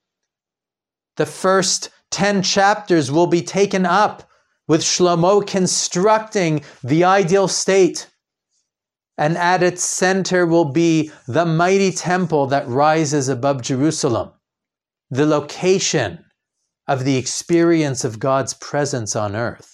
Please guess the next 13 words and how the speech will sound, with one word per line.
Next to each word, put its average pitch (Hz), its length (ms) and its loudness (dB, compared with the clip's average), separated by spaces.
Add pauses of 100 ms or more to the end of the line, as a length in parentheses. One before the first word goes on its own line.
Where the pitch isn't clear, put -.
(1120)
So 113 260 -2
effectively, 110 760 -4 (260)
David's 143 460 0
purchase 170 640 -4
of 139 320 -4
this 127 300 -4
land 135 540 -2 (260)
anticipates 147 1000 -2
the 135 140 -6
building 170 440 0
of 139 120 -4
the - 100 -8
temple, 165 540 0